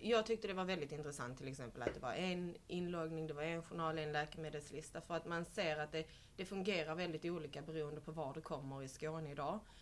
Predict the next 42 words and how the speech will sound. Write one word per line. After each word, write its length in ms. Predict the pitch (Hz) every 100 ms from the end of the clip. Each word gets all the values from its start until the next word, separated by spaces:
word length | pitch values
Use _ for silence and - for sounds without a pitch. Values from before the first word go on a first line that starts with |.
| -
Och 200 | - 180
jag 200 | 156 151
tänker 280 | 175 160
då 140 | 165 143
framförallt 440 | 143 143 147 135
psykiatrin. 760 | 135 139 143 139 120 117 214 196 - -
Det 80 | 147
är 100 | 143
där 220 | 147 135
jag 120 | 151
har 220 | 147 151
erfarenhet 680 | 170 185 - - 170 147 143
ifrån 340 | 151 175 185
och 60 | 160
det 60 |
är 100 | 147
där 200 | 160 147
jag 160 | 143 131
hör 220 | 151 135
alla 180 | 143 113
patienterna. 840 | - 151 - 240 - - - - 160 - - - - - - -
Och 240 | 185 180 170 - - 170
det 240 | 240 175 226
är 60 |
ju 60 | 208
väldigt 280 | 202 202 185
viktigt 300 | 202 160 170
att 60 |
samtidigt 380 | 160 185 185 156
kunna 180 | 165 160
påverka 540 | 160 190 196 170 165 165
hur 160 | 180
blir 200 | 170 165
du 120 | 165
bemött 680 | 165 170 180 147 - - - - -
när 240 | 180 170 156
du 80 |
kommer 280 | 160 165 165
dit. 400 | 165 - - - - - - - - - -
Det 180 | 170
är 240 | 180 165 165
en 320 | 160 160 160